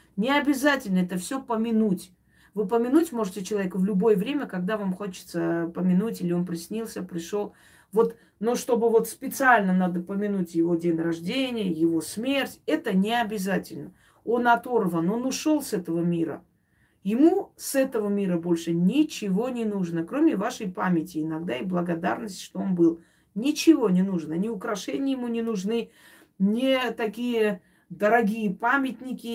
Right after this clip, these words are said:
из мрамора не нужны. Это все уже желание самого человека. Вот он хочет сделать такой дорогой памятник там, или когда вот, э,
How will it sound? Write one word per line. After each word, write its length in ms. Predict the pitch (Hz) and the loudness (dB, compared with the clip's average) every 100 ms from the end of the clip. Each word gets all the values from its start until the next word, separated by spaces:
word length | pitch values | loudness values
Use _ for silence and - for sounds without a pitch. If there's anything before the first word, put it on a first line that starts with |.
| 214 | -4
из 140 | 196 | -2
мрамора 540 | 202 208 233 247 233 226 | 0 2 4 4 2 -2
не 120 | 226 | -2
нужны. 260 | 220 208 208 | -4 -4 -4
Это 300 | - 262 269 | -6 -4 -4
все 280 | - 320 349 | 0 2 4
уже 200 | 214 214 | 4 2
желание 560 | 180 202 226 269 254 | 0 0 2 2 0
самого 500 | 185 196 190 190 226 | -2 -2 0 0 -2
человека. 680 | 226 - 196 196 185 - - _ _ _ _ _ | -6 -4 -2 0 0 -2 -10 _ _ _ _ _
Вот 160 | - 190 | -8 -2
он 120 | 233 | 0
хочет 520 | 208 277 330 330 202 | 0 4 4 4 -2
сделать 520 | 175 160 202 202 175 170 | -4 -4 0 0 0 -4
такой 260 | 180 190 | -8 -8
дорогой 440 | 170 185 185 180 170 | -4 -2 0 0 0
памятник 540 | 185 180 160 170 165 | 0 0 0 -4 -10
там, 220 | 160 165 | -6 -2
или 220 | 175 175 - - _ _ _ - 180 | 0 0 -4 -20 _ _ _ -8 -4
когда 400 | 196 185 190 180 | -2 0 2 2
вот, 220 | 170 165 | 2 -2
э, 160 | 165 | -4